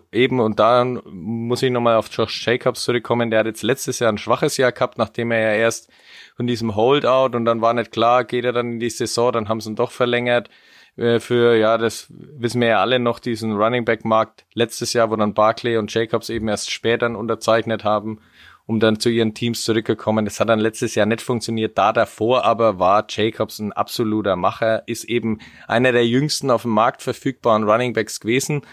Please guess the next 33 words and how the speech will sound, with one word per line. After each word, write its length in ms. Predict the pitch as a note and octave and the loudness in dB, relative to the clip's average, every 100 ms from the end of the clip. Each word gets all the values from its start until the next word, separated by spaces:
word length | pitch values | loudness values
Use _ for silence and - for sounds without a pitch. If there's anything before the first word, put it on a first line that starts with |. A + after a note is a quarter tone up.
| - - - | -20 -12 -4
Deswegen 380 | A2+ A#2 A#2 A#2 | -2 0 0 0
dann 140 | A2+ | 0
auch 120 | A2 | -2
diesen 300 | - A2+ A2+ | -4 -8 -8
Vierjahresvertrag 920 | G#2+ A#2 G#2+ G#2+ B2 - A2 A2+ A2+ - | -6 0 4 4 2 -4 -2 2 2 0
für 120 | G2+ | -4
achtundvierzig 680 | - - G#2+ - B2 B2+ - | -4 -4 -4 -4 -4 -6 -2
Millionen, 480 | A2+ A2+ A#2 A#2+ A2+ | -2 0 0 -2 -4
sind 200 | - B2+ | -2 0
aber 140 | A2+ | 0
deutlich 460 | A2 A2 A2+ A#2 A2+ | 2 2 2 -2 -2
weniger 320 | A#2+ A#2 G#2+ | 0 0 2
garantiert 500 | G#2+ G#2+ G2 A#2+ B2 | 2 0 -2 -2 -2
als 160 | G#2+ | -2
bei 160 | - F#2+ | -2 -2
Barkley. 520 | - A2 - B2+ B2 - _ - - - - | 2 2 2 -2 -2 -6 _ -20 -20 -14 -2
Aber 140 | G#2+ | 2
das 260 | A#2 - - | 2 0 -6
spricht 340 | - C3+ - | -2 -2 2
dann 100 | C3+ | 0
schon 160 | A#2 B2+ | 2 2
dafür, 360 | C3 - C3+ B2 | 2 2 2 4
dass 200 | A#2+ - | 2 0
die 120 | A#2 | -6
Packers 420 | A#2 A#2+ C3 - | -4 0 0 -2
eben 340 | A#2+ A#2+ A#2 | -4 -2 0
wussten, 320 | A#2 C3+ - B2+ | 0 -2 -2 -4
okay, 240 | A2 B2 | 0 -2
wir 140 | B2 | -2
verlieren 440 | - A#2 A2 C#3 D3 | 0 -2 0 0 0
einen 120 | C#3 | -2
guten 300 | - C3+ B2+ | -2 -4 0
Mann 300 | A#2+ A#2+ | 0 0